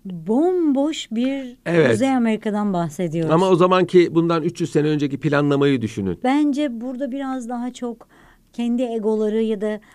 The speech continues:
Speaker 1: orada buldukları kişileri kendine biraz daha köle gibi, hizmetçi gibi
Speaker 2: Heh.
Speaker 1: kullanma arzuları
Speaker 2: O da,
Speaker 1: yatmış
Speaker 2: o da var.
Speaker 1: altında.
Speaker 2: Hayır, şöyle,
Speaker 1: Kabul
Speaker 2: Kızılderililer
Speaker 1: etmemiş çünkü Kızılderililer
Speaker 2: Kızılderililer
Speaker 1: bunu.
Speaker 2: bunun için kabul etmediler önce.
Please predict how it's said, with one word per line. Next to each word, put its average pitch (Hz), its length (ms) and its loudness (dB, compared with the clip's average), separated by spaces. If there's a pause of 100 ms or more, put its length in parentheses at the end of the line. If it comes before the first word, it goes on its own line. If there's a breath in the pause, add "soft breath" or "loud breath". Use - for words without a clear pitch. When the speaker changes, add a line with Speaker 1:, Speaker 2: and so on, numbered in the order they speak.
(160 soft breath)
Speaker 1:
orada 226 360 -4
buldukları 220 500 -6
kişileri 214 480 -8
kendine 220 720 -4 (140)
biraz 214 340 -6
daha 208 220 -4
köle 214 320 -2
gibi, 202 320 -4
hizmetçi 208 500 -6
gibi 202 140 -6
Speaker 2:
Heh. 202 60 -10
Speaker 1:
kullanma 220 560 0
arzuları 214 400 0
Speaker 2:
O 208 60 0
da, - 40 4
Speaker 1:
yatmış 180 280 4
Speaker 2:
o 160 60 4
da 208 160 6
var. 175 140 4
Speaker 1:
altında. 175 240 -6
Speaker 2:
Hayır, 151 140 2
şöyle, 156 380 4
Speaker 1:
Kabul - 60 -14
Speaker 2:
Kızılderililer 269 400 6
Speaker 1:
etmemiş 226 300 4
çünkü 214 240 -6
Kızılderililer 190 640 -6
Speaker 2:
Kızılderililer 240 480 4
Speaker 1:
bunu. 262 100 6
Speaker 2:
bunun 277 100 8
için 180 140 4
kabul 139 240 2
etmediler 104 480 2
önce. 117 400 -4